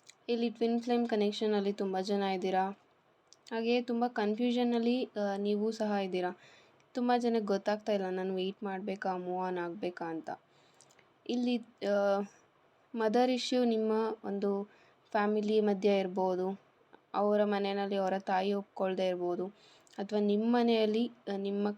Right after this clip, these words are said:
ತಾಯಿ ಕಡೆಯಿಂದ. Only ಮದರ್ ಅಂತಾನೆ ತಗೊಳ್ಬೇಕು ಅಂತ ಇಲ್ಲ, ಯಾರು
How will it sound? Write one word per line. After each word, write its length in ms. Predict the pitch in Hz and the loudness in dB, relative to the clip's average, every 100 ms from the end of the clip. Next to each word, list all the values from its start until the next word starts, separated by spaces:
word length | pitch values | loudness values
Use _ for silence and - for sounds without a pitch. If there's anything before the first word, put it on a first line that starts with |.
| - | -4
ತಾಯಿ 260 | 202 196 208 | 0 2 0
ಕಡೆಯಿಂದ. 480 | 208 190 190 180 180 - _ _ _ _ _ _ _ _ - | 0 0 0 -2 -6 -8 _ _ _ _ _ _ _ _ -20
Only 600 | - 196 214 233 247 269 | -6 0 0 0 2 2
ಮದರ್ 360 | 240 202 220 220 | 4 4 6 4
ಅಂತಾನೆ 320 | 220 220 214 | 4 2 2
ತಗೊಳ್ಬೇಕು 580 | 208 196 190 202 202 185 | 2 2 2 0 -2 -4
ಅಂತ 200 | 180 180 | -4 -2
ಇಲ್ಲ, 220 | 185 190 | 0 2
ಯಾರು 540 | 196 190 180 190 202 | 2 2 2 2 0